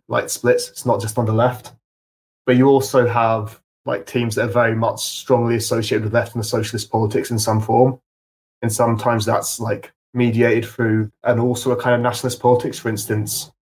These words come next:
Celtic in Glasgow, which is despite not being an island, the team of Irish republicanism, the I R A to a degree, and also, like, really strongly associated with a general anti-imperialist politics.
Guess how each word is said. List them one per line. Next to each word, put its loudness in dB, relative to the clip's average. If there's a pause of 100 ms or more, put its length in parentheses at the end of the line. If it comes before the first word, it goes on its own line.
Celtic 0
in 0
Glasgow, 2
which -2
is -6 (240)
despite 0
not -2
being 2
an 0
island, -2
the -10
team -2
of -4
Irish 0
republicanism, -2 (220)
the 2
I 2
R 2
A 0
to -8
a -2
degree, 0
and 0
also, -4
like, -2
really 0
strongly -2
associated 0
with -2
a 2
general 0
anti-imperialist -2
politics. 0